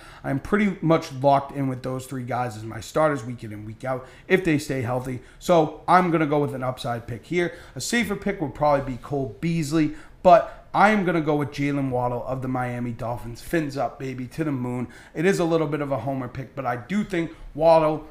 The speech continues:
reunited with Tua, plus playing in the slot where he is comfortable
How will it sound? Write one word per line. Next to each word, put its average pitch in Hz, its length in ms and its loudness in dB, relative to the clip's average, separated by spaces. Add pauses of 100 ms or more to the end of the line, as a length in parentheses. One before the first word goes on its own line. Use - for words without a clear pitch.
(100)
reunited 151 800 2
with 160 240 0
Tua, 143 400 2 (240)
plus 180 340 4
playing 185 400 2
in 165 120 0
the 151 100 -2
slot - 460 -2
where 175 180 2
he 156 160 2
is 147 160 -2
comfortable 131 540 -8